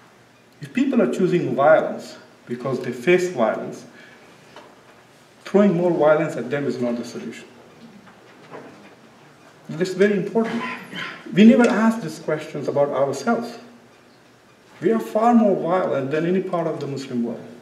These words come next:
Shooting in Columbus the day before yesterday, in Kansas today, and so on and so forth. We are so used to it that it doesn't even affect us.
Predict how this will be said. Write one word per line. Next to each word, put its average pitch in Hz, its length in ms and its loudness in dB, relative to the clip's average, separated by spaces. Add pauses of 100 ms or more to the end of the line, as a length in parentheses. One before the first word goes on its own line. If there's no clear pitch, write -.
(3000)
Shooting 131 320 -8
in 120 160 0
Columbus 131 400 -2
the 127 80 -4
day 120 140 0
before 113 300 -2
yesterday, 156 800 -6
in 113 140 -4
Kansas 131 500 -6
today, 156 520 0
and 123 120 -2
so 143 180 -6
on 135 180 0
and 117 100 0
so - 160 -8
forth. - 420 2 (1040)
We 220 160 0
are 214 60 2
so 254 320 -2
used 233 340 2
to 208 120 2
it 196 180 2
that 190 140 2
it - 340 -12
doesn't 190 240 2
even 170 160 2
affect - 340 -6
us. - 300 -12